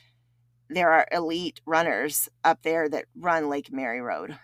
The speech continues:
And this road is insane and it is intense. And I didn't know how insane or intense it was until I decided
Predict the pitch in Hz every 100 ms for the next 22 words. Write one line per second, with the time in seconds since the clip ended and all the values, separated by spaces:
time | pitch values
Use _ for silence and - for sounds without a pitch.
0 | _ - 165 160 156 151 - 170 - 165
1 | 151 147 147 143 - 156 135 135 - -
2 | 117 113 107 - 160 151 147 143 - 131
3 | - 180 160 - - - 139 147 147 190
4 | 170 175 170 170 143 147 143 - 160 143
5 | 98 113 - 180 - - 202 214 - -
6 | - - _ 226 254 233 214 214 - 214
7 | 208